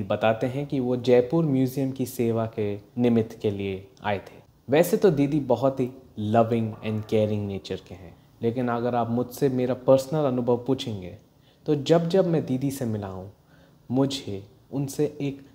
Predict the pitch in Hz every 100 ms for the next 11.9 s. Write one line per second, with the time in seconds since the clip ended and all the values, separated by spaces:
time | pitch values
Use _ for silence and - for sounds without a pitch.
0 | - 123 135 170 175 165 151 - - _
1 | - 117 123 135 156 151 139 120 113 -
2 | 120 - 117 113 117 95 98 - 92 90
3 | - _ _ _ _ _ - - - 117
4 | 110 107 - 117 117 117 107 113 110 175
5 | 170 - 135 - 107 98 - 95 98 104
6 | - _ _ _ - 143 131 143 139 -
7 | 175 110 - - - 127 131 120 131 143
8 | 139 - - 139 139 143 135 131 123 123
9 | 123 123 113 101 101 98 101 104 - _
10 | _ - 120 113 - 110 107 - - -
11 | 127 120 131 117 110 123 123 123